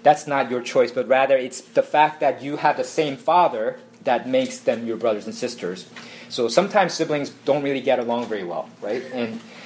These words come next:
and often that's the <laughs> case, the siblings don't get ve-, get along very well. But you still live with each other. You suffer f-,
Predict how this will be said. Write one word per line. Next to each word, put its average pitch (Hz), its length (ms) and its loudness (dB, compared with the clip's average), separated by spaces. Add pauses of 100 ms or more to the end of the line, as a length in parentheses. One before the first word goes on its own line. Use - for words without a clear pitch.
(180)
and 120 180 -2
often 139 380 4
that's 113 180 -2
the 117 80 -4
<laughs> - 120 -2
case, 120 180 2
the 120 80 -8
siblings 113 320 -2
don't 110 180 -2
get 113 200 0
ve-, 113 340 -8
get 107 160 0
along 104 240 -2
very 95 180 -6
well. 113 180 -4 (460)
But 135 240 4
you 180 220 -2 (100)
still 156 540 0 (240)
live 151 180 2
with 120 160 -6
each - 140 -12
other. 92 180 -6
You 120 220 -4
suffer 143 460 2
f-, - 180 -14